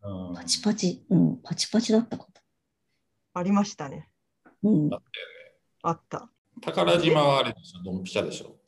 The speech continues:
Speaker 1: 違います？
Speaker 2: あ、アニメージュと、アニメージュとか買ってたの。<laughs> そう。あとは、花と夢とか、漫画ばっかりだったんで。
Speaker 1: アニメはどっから入るんですか？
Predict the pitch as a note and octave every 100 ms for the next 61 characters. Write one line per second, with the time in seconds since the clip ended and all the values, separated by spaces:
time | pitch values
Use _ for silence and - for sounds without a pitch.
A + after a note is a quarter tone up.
0 | - G2 F2+ F2 - A#2+ D#3+ - _ _
1 | _ _ - F3 - A2+ G3 A#3+ C4+ G3
2 | D3 - D3+ - - F3+ A3+ C4+ C4 D#3
3 | E3 G3+ - - - A3 A#3 C4+ - F#4+
4 | D#4 - A4 G#4+ A#3+ - - - D4 C5
5 | C#5+ C5 - - - - C4 B3 - C5
6 | C5 G#4+ - - D#3 - F#3 - D#3 -
7 | - - - E3+ E3+ - D3+ D3+ - -
8 | - - - C#3+ D#3+ D#3 - D3+ - D3
9 | - - - - _ _ _ _ _ _
10 | _ _ _ _ _ _ _ _ _ _
11 | _ F#3 A#3 F3+ G#2+ - A2 A2 - -
12 | D2+ D#2 D2+ - -